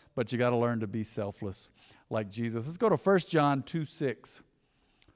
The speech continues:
First John two six. I love this. "Those who say they live in God should live their lives as Jesus did." Those who say they live in God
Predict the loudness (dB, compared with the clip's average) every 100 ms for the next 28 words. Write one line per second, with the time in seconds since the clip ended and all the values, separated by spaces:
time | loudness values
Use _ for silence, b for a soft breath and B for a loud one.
0 | _ 0 0 2 2 2 2 -2 2 0
1 | 0 -14 -14 _ _ _ _ _ _ _
2 | _ _ _ _ _ _ _ -4 2 4
3 | 4 2 -4 -4 -14 -18 _ _ _ _
4 | _ _ _ _ _ _ _ _ 0 6
5 | 6 6 2 6 8 10 10 10 10 10
6 | 10 10 10 10 6 2 2 4 6 6
7 | 6 8 8 10 8 10 8 4 0 0
8 | 2 2 0 -4 0 2 2 0 -2 -4
9 | -2 2 4 2 -2 -8 -10 _ _ _
10 | _ _ _ _ -2 6 10 10 8 4
11 | 8 8 10 10 10 10 10 10 8 10
12 | 8 6 8 8 4 -2 -4